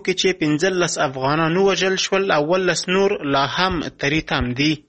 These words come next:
دا چې د زور زیاتي د دغو پیښو له عاملونو سره به څه کیږي، په دې اړه څه نه دي ویل شوي. خو افغان او ایراني چارواکو ژمنه کړې چې د تکرار د مخنیوي لپاره به یې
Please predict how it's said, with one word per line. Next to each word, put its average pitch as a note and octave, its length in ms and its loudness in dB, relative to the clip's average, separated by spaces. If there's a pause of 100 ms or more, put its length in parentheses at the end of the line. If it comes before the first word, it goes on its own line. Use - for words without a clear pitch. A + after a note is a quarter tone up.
(220)
دا D#3 200 2
چې - 160 -2
د D#3 160 0
زور C#3+ 200 2
زیاتي D3 400 0
د E3 120 0
دغو D#3 220 0
پیښو F3 360 -2
له D#3+ 100 4
عاملونو D3+ 440 0
سره E3 240 -2
به C#3+ 140 0
څه - 260 -6
کیږي، G3 400 0
په E3 80 0
دې D#3+ 240 0
اړه F3 140 0 (120)
څه F#3 100 0 (100)
نه F3 180 2
دي D#3+ 120 0
ویل C3+ 320 2
شوي. D3 440 0 (380)
خو - 140 -2
افغان D3+ 500 2
او D3 100 0
ایراني D3+ 320 0
چارواکو D#3+ 460 0
ژمنه F#3+ 300 0
کړې G3 340 0
چې G3 120 2 (440)
د F3 120 0
تکرار F#3+ 460 0
د F3 100 -4
مخنیوي F3 500 0
لپاره F#3 420 0
به F#3 120 -2
یې G3 160 2